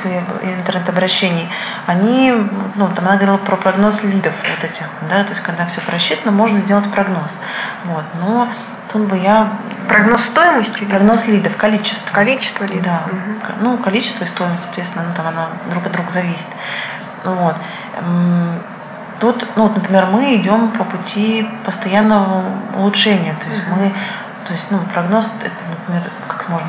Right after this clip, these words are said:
Speaker 1: сделать прогноз, опираясь на предыдущие периоды и на период, на такой аналогичный
Speaker 2: Мгм.
Speaker 1: период прошлого
Speaker 2: Года.
Speaker 1: года,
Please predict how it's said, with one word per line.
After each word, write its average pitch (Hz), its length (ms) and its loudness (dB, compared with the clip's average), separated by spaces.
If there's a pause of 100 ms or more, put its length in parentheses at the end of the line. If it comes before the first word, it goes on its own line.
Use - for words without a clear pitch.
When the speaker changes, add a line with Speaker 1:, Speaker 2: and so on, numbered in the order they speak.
Speaker 1:
сделать 160 180 -2
прогноз, 175 340 -2
опираясь 185 400 4
на 170 80 -6
предыдущие 208 500 -2
периоды 240 460 4 (280)
и 202 100 4
на 214 100 6
период, 202 340 2
на 190 60 0
такой 190 300 -2
аналогичный 196 400 2
Speaker 2:
Мгм. 220 80 -2
Speaker 1:
период 202 320 4 (340)
прошлого 185 800 0 (140)
Speaker 2:
Года. 226 140 0 (100)
Speaker 1:
года, 175 120 0